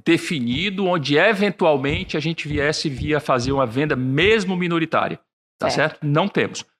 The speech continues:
Speaker 1: E quando eu digo não temos, pessoal, as coisas ocorrem com muita, com muita, às, às vezes com muita velocidade. Não quer dizer que no próximo ano a gente não tenha discutindo um
Speaker 2: Sim.
Speaker 1: assunto desse se surgir uma proposta que a gente acha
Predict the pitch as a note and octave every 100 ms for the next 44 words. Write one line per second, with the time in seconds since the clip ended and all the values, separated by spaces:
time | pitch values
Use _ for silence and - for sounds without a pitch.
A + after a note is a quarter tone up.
0 | _ _ _ F3 - G#4 D#4+ B3 G3+ D#3
1 | G#2+ C#3+ F3+ C#3+ G2 - - - A2 -
2 | G3+ C#4+ C#4 - A#3 C#4 B3+ F3+ A3+ G4
3 | C4+ - F3+ A#3 E3+ D3 C#3 D3 G3+ G#3
4 | A3+ D#4+ C4 C4+ D#4+ C4+ B2+ F3+ G#3+ F3
5 | G#3 G#3 G#3 G#3 F#3 - A3 G3 G#3 A#3
6 | C4+ B3 C4 A3 G#3+ - G#3+ A3 G#3+ E3+
7 | D#3 E3 G3+ G3+ A3 C#4 - C4+ E3 G#3+
8 | A3 G3 F#3 D#3+ F3+ - G3+ F#3+ G#3 -
9 | E3 E3+ F#3+